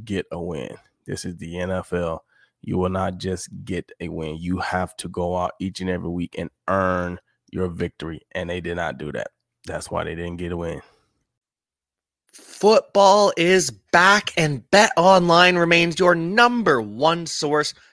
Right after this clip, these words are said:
Speaker 2: for all your football betting needs this season. You'll find the latest odds, matchup info, player news, and game trends. And as your continued source for all sports wagering info, BetOnline features live betting,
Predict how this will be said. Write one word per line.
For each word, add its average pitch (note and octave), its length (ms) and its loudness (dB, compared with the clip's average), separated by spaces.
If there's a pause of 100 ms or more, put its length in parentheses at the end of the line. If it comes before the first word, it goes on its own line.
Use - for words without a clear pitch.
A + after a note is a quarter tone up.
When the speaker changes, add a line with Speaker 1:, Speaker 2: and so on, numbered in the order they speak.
Speaker 2:
for C#3+ 300 -6
all E3 280 2
your A#2 200 -8
football A#2 720 -6
betting A2 380 -8
needs G2+ 420 -16
this - 180 -14
season. - 540 -16 (640)
You'll C#3+ 80 -6
find F3+ 260 2
the D#3 60 -2
latest E3 420 -2
odds, D#3+ 400 2 (260)
matchup C#3 460 0
info, B2+ 460 -6 (200)
player F3+ 300 0
news, D#3 400 -8
and F3 400 -8
game C3 320 -6
trends. C3 420 -8 (360)
And G#3+ 320 -4 (500)
as E3 160 -12
your A#3+ 80 -10
continued F#3+ 640 -12
source E3+ 320 -6
for - 180 -16
all E3+ 200 -2
sports D#3+ 360 -10
wagering C#3+ 460 -10
info, C#3+ 500 -6 (240)
BetOnline D3 720 -4
features C3 440 -18
live D3+ 340 -4
betting, G2 280 -12